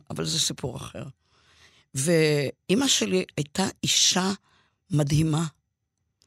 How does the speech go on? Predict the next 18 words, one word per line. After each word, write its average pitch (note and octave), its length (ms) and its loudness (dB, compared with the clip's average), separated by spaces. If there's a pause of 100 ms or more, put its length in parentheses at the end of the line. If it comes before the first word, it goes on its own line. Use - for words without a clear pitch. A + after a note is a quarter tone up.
(160)
מדהימה. E3 480 2 (360)
כשהיא - 160 2
הייתה G#3 200 0
רגועה, F#3 640 0 (800)
היא D#3+ 80 4
הייתה G3 220 0
יפהפייה, D#3 720 0 (760)
והיה E3+ 260 4
לה F3+ 80 2
קול G3 380 0
זמיר, E3 600 2 (760)
והיא F3 240 2
הייתה, G3 680 2 (600)
אבל F3+ 120 -2
היא A3+ 60 2
הייתה A#3 200 2
פגועת A#3 460 2
נפש, - 600 0